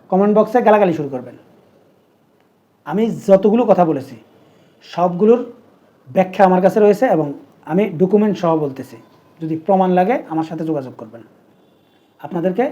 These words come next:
প্রমাণ সহ দেব। আশা করছি আমি কি বোঝাতে চেয়েছি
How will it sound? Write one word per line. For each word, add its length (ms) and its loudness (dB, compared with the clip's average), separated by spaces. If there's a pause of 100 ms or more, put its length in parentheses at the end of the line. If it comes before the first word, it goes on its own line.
(400)
প্রমাণ 260 -4
সহ 160 -10
দেব। 180 -14 (1300)
আশা 200 0
করছি 260 2 (300)
আমি 160 -4
কি 180 -4
বোঝাতে 280 0
চেয়েছি 280 0